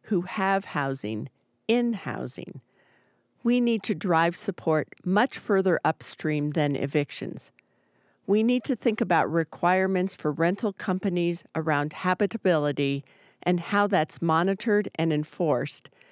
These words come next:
And we need to put a lot more resources and effort into making those wraparound support services accessible in a timely manner. This would ensure that tenants and landlords helping tenants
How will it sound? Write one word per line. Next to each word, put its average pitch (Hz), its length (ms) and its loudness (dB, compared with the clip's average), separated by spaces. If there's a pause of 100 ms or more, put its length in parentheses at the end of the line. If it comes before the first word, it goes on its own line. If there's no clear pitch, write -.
(280)
And 202 200 2
we 269 160 4
need 285 220 2
to 214 100 -2
put - 440 0
a 170 80 -2
lot 175 300 2
more 190 200 2
resources 160 920 0
and 160 200 0
effort 143 480 -2 (400)
into 202 240 2
making 220 400 2
those 180 240 2
wraparound 196 640 2
support - 500 -2
services 151 760 -2 (360)
accessible 185 800 0
in 165 140 0
a 156 60 0
timely 165 500 0
manner. 143 460 -2 (840)
This - 260 2
would 226 160 2
ensure 185 460 2
that 160 220 -2
tenants 151 600 0 (160)
and 180 220 2
landlords 190 560 2
helping 208 480 0
tenants 139 560 -4